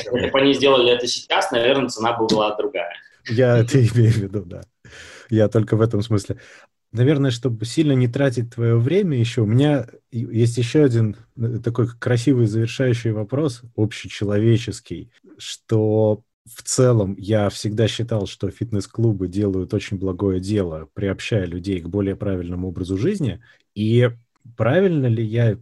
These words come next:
Speaker 1: понимаю, что за счёт того, что образуется клубов всё больше, цены в целом становятся более доступными, люди действительно начинают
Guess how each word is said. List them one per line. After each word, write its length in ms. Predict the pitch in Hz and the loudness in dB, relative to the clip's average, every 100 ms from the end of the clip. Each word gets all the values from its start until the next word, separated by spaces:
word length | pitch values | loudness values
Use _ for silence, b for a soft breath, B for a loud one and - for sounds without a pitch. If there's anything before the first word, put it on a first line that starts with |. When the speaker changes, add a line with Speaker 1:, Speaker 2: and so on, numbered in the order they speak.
| - | -6
Speaker 1:
понимаю, 480 | 101 101 127 175 120 | -4 -4 -4 -2 -2
что 640 | - - - 113 107 104 - _ _ | -4 -8 -4 -2 -2 -4 -10 _ _
за 180 | 95 117 | -4 -2
счёт 440 | 117 143 120 - _ | 2 2 2 -2 _
того, 300 | - 113 123 | -2 2 2
что 180 | 117 - | 0 -2
образуется 720 | 92 101 107 120 107 - 101 - _ _ _ | -4 -2 2 2 2 -2 -10 -12 _ _ _
клубов 420 | 120 120 98 87 | 2 2 2 -4
всё 240 | - - 110 | -8 -2 -2
больше, 640 | 101 120 95 - - 78 _ b b b b - | 2 2 2 -2 -12 -14 _ b b b b -10
цены 420 | - 131 110 98 | 0 2 2 -2
в 120 | - | -8
целом 520 | - 135 120 107 90 | -6 0 2 2 0
становятся 560 | - 98 98 95 90 98 | -8 -8 -6 -6 -8 -6
более 320 | 101 101 95 | -4 -2 -2
доступными, 800 | 90 92 - 117 113 87 78 71 b b b b | -4 -6 -2 -2 -2 -8 -10 -16 b b b b
люди 300 | 98 117 120 | 0 2 2
действительно 640 | 107 110 - 196 220 190 127 | 0 -4 -4 -2 -2 -2 0
начинают 580 | 113 - 117 107 92 | 0 0 0 0 -2